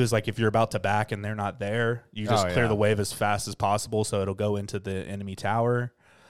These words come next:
Speaker 1: Um, and then you can back, you get a little bit of damage on the tower. Um,
Speaker 2: But they
Speaker 1: and they
Speaker 2: don't get
Speaker 1: lose
Speaker 2: last hits.
Speaker 1: and they lose last hits off
Speaker 2: And
Speaker 1: of it, too.
Speaker 2: experience.
Speaker 1: And experience as well.
Speaker 2: Yeah.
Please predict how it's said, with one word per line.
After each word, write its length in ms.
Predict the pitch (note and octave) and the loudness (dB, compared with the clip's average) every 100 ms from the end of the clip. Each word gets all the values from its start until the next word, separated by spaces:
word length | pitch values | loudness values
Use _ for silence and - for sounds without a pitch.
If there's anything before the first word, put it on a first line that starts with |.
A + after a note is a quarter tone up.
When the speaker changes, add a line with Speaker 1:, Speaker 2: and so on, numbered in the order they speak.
| - | -6
Speaker 1:
Um, 200 | G#2+ G#2+ | -2 0
and 100 | G#2+ | 0
then 80 | G#2+ | -2
you 80 | G#2 | -2
can 160 | G2 | -2
back, 280 | F#2+ G2+ G2 | 0 0 0
you 100 | G2+ | -2
get 100 | G#2 | -2
a 40 | G2 | -2
little 340 | F#2+ A2 A2 | -2 2 2
bit 140 | A2 | 2
of 40 | G2+ | 0
damage 280 | G#2 G#2+ G#2 | 0 0 -2
on 80 | |
the 40 | G2 | -2
tower. 400 | G#2+ G#2+ A2 A#2+ - - - _ _ - | 0 0 0 -2 -8 -20 -20 _ _ -6
Um, 480 | G2+ G2 F#2 F#2 - _ _ - | -2 -2 -4 -8 -14 _ _ -6
Speaker 2:
But 120 | A2 | 0
they 120 | A#2 | 4
Speaker 1:
and 100 | A2+ | 6
they 40 | A2+ | 4
Speaker 2:
don't 100 | G#2+ | 4
get 60 | |
Speaker 1:
lose 80 | G#2+ | 2
Speaker 2:
last 260 | F#2 F2 - | 4 2 0
hits. 260 | D2+ C#2 | -8 -6
Speaker 1:
and 140 | G#2+ G#2+ | -6 -2
they 80 | G2+ | -2
lose 240 | G2+ F#2+ | -2 -2
last 240 | G2 F#2 | 0 -2
hits 160 | - - | -4 -8
off 60 | - | -2
Speaker 2:
And 100 | C#3+ | 0
Speaker 1:
of 0 | |
it, 40 | |
too. 40 | |
Speaker 2:
experience. 640 | C#3+ - C3+ C#3+ F#2 G#2 - | 0 0 2 2 0 -2 -4
Speaker 1:
And 140 | A2+ | -4
experience 420 | G#2+ - G#2 F#2+ | -4 -4 -6 -6
as 140 | G2+ F2+ | -8 -4
well. 220 | F2+ - | -4 -2
Speaker 2:
Yeah. 220 | G#2 E2+ | -2 -2